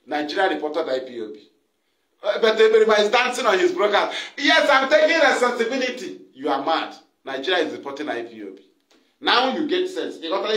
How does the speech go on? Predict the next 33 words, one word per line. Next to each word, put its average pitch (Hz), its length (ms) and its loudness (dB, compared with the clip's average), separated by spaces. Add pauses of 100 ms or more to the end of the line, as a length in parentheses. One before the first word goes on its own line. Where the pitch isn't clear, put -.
a 202 100 -2
na-eme? 127 400 -8 (3000)
You 156 80 -10
got 175 140 -4
ihe 196 80 0
a 190 340 0
na-eme? - 220 -8
Do 359 160 4
it. - 320 2
Take 302 200 2
responsibility, 226 1040 0 (260)
eh, 175 140 -10
to 190 220 0
deceive 214 440 -6
your 180 120 2
idiot. 190 500 -2 (380)
Don't 208 200 -6
worry, 185 200 4
we'll 165 260 -4
target 190 380 -2
I 160 140 -2
P 156 200 -4
O 151 80 -4
B. - 300 -10
That's 220 260 0
why 147 380 0 (240)
you 180 200 2
saw 240 320 4
I 196 220 2
P 196 160 -2
O 185 100 6
B 190 220 -4
at 156 400 -2